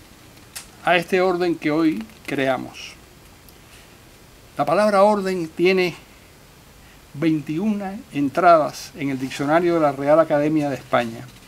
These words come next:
Posee un amplísimo campo semántico. La entrada dieciocho dice lo siguiente: orden,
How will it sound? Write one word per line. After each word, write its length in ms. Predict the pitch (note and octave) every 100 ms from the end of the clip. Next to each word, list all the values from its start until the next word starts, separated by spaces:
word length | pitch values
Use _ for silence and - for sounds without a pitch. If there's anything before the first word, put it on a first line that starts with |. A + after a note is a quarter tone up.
| - - - - - - -
Posee 320 | - - G3 G3+
un 160 | F#3+
amplísimo 840 | F3 D#3 - F#3+ G#3+ - F3+ E3 D#3+
campo 460 | E3 D#3+ D#3 D3+ D3
semántico. 760 | - C#3+ C3 C3 A2+ C3 - - - - - - - - - - - -
La 80 | D3+
entrada 400 | D#3 D#3 A#3 A3+
dieciocho 760 | G3 F3+ - G#3+ A3 G#3+ F#3+ - -
dice 300 | D#3+ E3 G3
lo 100 | E3
siguiente: 560 | - C#3 C3+ B2 - C3 - - - - -
orden, 480 | G3 A3 G3+ G3+